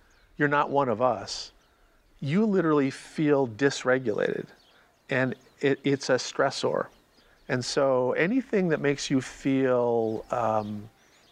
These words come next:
marginalized, minimized, degraded, not heard,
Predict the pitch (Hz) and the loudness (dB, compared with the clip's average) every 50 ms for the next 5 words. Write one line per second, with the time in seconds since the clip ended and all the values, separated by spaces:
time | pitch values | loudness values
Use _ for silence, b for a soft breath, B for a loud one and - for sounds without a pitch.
0 | b _ 294 180 123 113 117 120 135 165 180 170 - 190 185 170 165 165 160 156 | b _ -14 -12 -6 -2 0 2 2 2 0 0 -2 -2 0 0 2 2 0 0
1 | 156 156 151 151 156 151 143 - - 110 107 107 107 131 156 170 180 170 160 156 | 0 0 0 0 0 -2 -4 -6 -8 -8 -8 -4 -2 0 0 0 0 0 0 0
2 | 156 156 156 151 147 147 151 147 139 139 - - - 123 113 110 - 117 131 143 | 0 0 0 0 0 0 0 0 -2 -2 -6 -6 -6 -4 -4 -4 -4 -2 0 0
3 | 151 160 160 160 156 156 151 147 147 139 123 110 110 123 131 151 - - - 160 | 2 0 0 0 0 0 0 0 -2 -4 -8 -6 -4 0 0 0 -2 -2 -2 -2
4 | 156 160 160 160 151 151 151 151 | 0 2 2 2 0 0 -2 -4